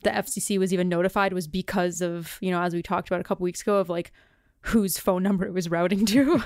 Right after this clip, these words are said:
<laughs> Like, I wonder if they would have even been alerted otherwise. But anyway, we now have a perpetrator, and it's Life Corporation. They're a Texas-based company that's,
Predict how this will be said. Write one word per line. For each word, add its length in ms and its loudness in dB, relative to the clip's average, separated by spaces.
<laughs> 120 -2
Like, 140 4
I 120 8
wonder 260 4
if 160 4
they 120 4
would 120 0
have 140 0
even 260 0
been 480 0
alerted 540 2
otherwise. 480 0
But 120 2
anyway, 340 0
we 180 2
now 220 4
have 120 0
a 60 2
perpetrator, 680 -4
and 80 4
it's 300 0
Life 720 0
Corporation. 880 0
They're 140 4
a 40 2
Texas-based 960 -2
company 500 0
that's, 460 -2